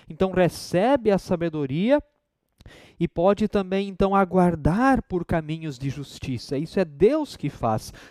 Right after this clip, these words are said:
Deus cuida do caminho dos justos. Aquele que pratica a justiça será guiado por bons caminhos. Ontem nós falamos um pouco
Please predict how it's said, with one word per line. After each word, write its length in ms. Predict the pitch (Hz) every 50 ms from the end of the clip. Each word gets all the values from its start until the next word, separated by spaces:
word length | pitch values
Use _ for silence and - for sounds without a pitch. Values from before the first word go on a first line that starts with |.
| - -
Deus 500 | 143 139 180 220 240 285 285 - - -
cuida 540 | - - 214 233 277 311 302 240 240 196
do 120 | 151 160 156
caminho 440 | - 151 147 143 147 151 151 156 143
dos 180 | 139 139 123
justos. 500 | 117 120 135 131 120 - - - 123 117
Aquele 400 | 143 139 - - 233 269 269 262
que 140 | - - 214
pratica 480 | - - 196 175 - - 208 190 - 185
a 40 |
justiça 760 | 156 165 160 135 - - - 220 247 269 - - - 147 120 - - - - - - -
será 680 | - - - - 190 185 185 175 175 196 240 277 285
guiado 560 | 254 196 190 185 170 165 165 170 170 160 165
por 180 | - - 160 143
bons 300 | 143 143 143 139 - -
caminhos. 420 | - 143 135 135 127 123 120 113
Ontem 220 | 131 135 135 170
nós 180 | 160 156 160 147
falamos 400 | - 160 143 143 180 233 247 190
um 80 | 165 147
pouco 380 | - 160 156 - - 151 139